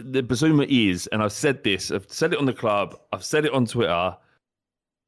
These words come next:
and, and I'm, I'm holding back on how much I th-, think he can achieve. But I think he's at least top three s-,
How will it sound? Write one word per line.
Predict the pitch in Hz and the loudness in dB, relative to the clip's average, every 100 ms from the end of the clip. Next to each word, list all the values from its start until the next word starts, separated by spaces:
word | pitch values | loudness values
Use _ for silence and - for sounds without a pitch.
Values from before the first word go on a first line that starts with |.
| _ _ _ _ _ _ - | _ _ _ _ _ _ 0
and, | 127 123 | 0 2
and | 123 | 2
I'm, | 123 120 | 2 2
I'm | 123 | 0
holding | - 180 185 156 139 | 2 4 6 6 4
back | 147 135 - 110 | 4 2 0 -4
on | 95 | -4
how | 110 113 | -2 0
much | 104 - | -2 -2
I | 95 | -6
th-, | - - 110 | -6 -14 -4
think | 123 110 | -2 -2
he | 107 | -2
can | 101 | -2
achieve. | 92 - 95 76 - _ _ _ _ _ _ _ _ | -2 -2 -2 -4 -8 _ _ _ _ _ _ _ _
But | 110 | -2
I | 110 | -2
think | - - 165 127 - _ _ _ _ _ _ | -4 0 0 0 -4 _ _ _ _ _ _
he's | 127 123 | 0 2
at | |
least | 135 139 135 - - | 2 4 2 0 -6
top | - 123 - | -6 -6 -4
three | 117 107 | -2 -2
s-, | 95 - | -4 -12